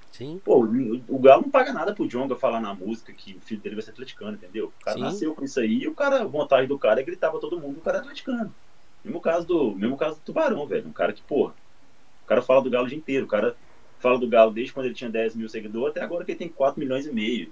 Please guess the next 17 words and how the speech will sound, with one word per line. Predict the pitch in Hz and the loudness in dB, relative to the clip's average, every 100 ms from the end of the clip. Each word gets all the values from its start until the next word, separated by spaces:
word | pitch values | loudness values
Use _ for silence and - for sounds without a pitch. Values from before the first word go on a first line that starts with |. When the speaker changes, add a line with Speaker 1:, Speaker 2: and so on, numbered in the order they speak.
| - | -12
Speaker 2:
sacou? | - 90 120 92 | -6 -2 0 0
Ele | 90 | 0
não, | 120 123 | -2 0
não | 120 | 0
tem | 123 131 | 0 0
medo | 113 104 107 | 2 2 0
de, | 87 82 78 | -6 -12 -14
de, | 85 80 | -14 -14
de | - | -10
mostrar | 85 - 101 80 | -12 -8 -4 -2
isso, | - 104 | -2 -4
não | 104 | -6
esconde, | - - 107 104 | -6 -6 -4 -4
não | - | -6
precisa | - 104 | -8 -6
esconder | 110 - 90 87 | -4 -6 -6 -8
isso. | 78 104 - | -8 -12 -12